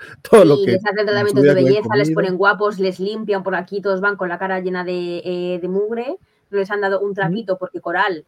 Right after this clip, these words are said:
Speaker 2: que es la, como la que tiene más protagonismo de todos lo de los, de los tributos, está sucia como ya sola.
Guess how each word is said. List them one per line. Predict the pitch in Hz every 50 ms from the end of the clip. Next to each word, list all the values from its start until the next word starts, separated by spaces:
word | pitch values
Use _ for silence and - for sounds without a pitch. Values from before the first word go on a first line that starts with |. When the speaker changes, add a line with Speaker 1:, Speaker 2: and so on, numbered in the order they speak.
| _ _
Speaker 2:
que | 190
es | 185
la, | 185 180 175
como | - 185 180 170 170
la | 165 165
que | 170 -
tiene | - 180 180 180
más | 185 180 180 185 - -
protagonismo | - 190 185 180 170 180 180 185 196 175 175 165
de | 156 160 160 160 160 160 160 151
todos | - 175 170 170 180 180
lo | 175 175 175
de | 175 170 170
los, | 170 170 170 160 -
de | 175 170 170 170
los | 165 170 170 170 170 170 - _ - 170 170 160 _
tributos, | - 170 165 175 208 208 185 170 143 139 - _ _ _ _ _ _ _ _ -
está | 185 - - 175 170 175 180 - -
sucia | - - - 196 208 - - 180 156 - -
como | - 151 156 156
ya | 165 165
sola. | 170 - 202 196 202 226